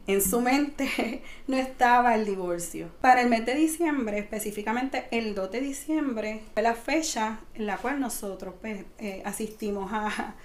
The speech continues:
al tribunal para dar por terminado lo que era este matrimonio. Y fue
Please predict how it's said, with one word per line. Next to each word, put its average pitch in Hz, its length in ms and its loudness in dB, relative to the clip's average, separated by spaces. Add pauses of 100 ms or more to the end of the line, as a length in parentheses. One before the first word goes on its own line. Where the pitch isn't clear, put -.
(240)
al 311 180 4
tribunal 285 720 4
para 185 680 -4 (220)
dar 214 180 0
por 202 140 0
terminado 262 640 0
lo 202 140 -2
que 170 440 -6
era 190 200 -6
este - 180 -8
matrimonio. 180 640 -6 (320)
Y 269 200 4
fue 311 600 2